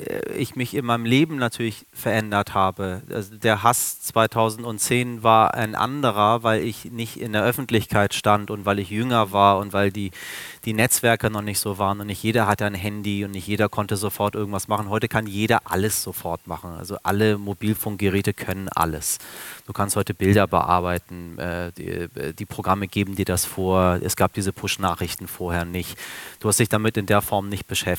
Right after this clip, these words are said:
Also ich muss, wenn ich, äh, als ich drüber nachgedacht hab, äh, in Vorbereitung zu dem Podcast hier,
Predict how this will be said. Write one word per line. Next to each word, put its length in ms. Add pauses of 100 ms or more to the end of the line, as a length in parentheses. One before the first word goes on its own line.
(440)
Also 240
ich 180
muss, 400
wenn 120
ich, 240
äh, 140 (420)
als 280
ich 100
drüber 220
nachgedacht 600
hab, 220
äh, 240
in 120
Vorbereitung 520
zu 120
dem 120
Podcast 460
hier, 200